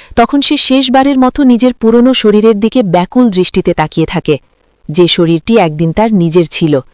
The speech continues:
শাস্ত্রমতে মানব শরীরে মোট নটি প্রধান দ্বার বা ছিদ্র রয়েছে।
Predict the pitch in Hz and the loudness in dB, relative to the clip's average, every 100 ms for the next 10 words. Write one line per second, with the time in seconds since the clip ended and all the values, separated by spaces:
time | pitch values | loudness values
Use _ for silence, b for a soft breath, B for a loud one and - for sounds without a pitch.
0 | _ - 196 175 - 190 185 214 247 254 | _ -2 -2 -2 -2 0 0 2 0 0
1 | B - 196 214 254 294 294 277 277 294 | B -2 0 2 2 0 0 2 2 2
2 | 247 254 190 190 214 277 285 220 190 220 | 2 2 0 0 0 -2 0 0 2 0
3 | 247 180 170 208 233 226 - 190 185 165 | 0 2 2 2 0 -2 -4 -2 0 2
4 | 151 143 160 | 2 0 -6